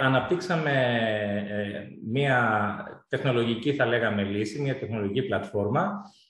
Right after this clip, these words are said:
η οποία δίνει τη δυνατότητα στα σκάφη αναψυχής, ε, στους επιβάτες, προφανώς σε αυτά, στους skippers, ε, να μπορούν να κάνουν μια κράτηση θέσης ελιμενισμού, είτε για μικρό, είτε για μεγαλύτερο διάστημα.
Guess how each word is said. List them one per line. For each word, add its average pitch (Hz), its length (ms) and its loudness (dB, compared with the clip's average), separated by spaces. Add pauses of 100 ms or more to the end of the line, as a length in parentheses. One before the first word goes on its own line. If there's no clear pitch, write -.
η 135 120 2
οποία 160 300 4
δίνει 175 200 2
τη 151 80 0
δυνατότητα 123 920 2
στα 107 440 0
σκάφη 135 380 0
αναψυχής, 127 840 -2
ε, 120 420 4
στους - 300 -8
επιβάτες, 98 800 0
προφανώς 101 420 0
σε - 100 -2
αυτά, 120 300 2
στους 120 240 -6
skippers, 131 420 0 (600)
ε, 113 180 2
να 120 160 2
μπορούν 139 260 4
να 165 100 2
κάνουν 151 360 0
μια 143 240 0
κράτηση 117 880 0
θέσης 123 240 2
ελιμενισμού, 104 600 -2
είτε 170 140 0
για 123 180 0
μικρό, 170 560 0
είτε 160 200 -2
για 139 120 2
μεγαλύτερο 139 440 2
διάστημα. 101 720 -2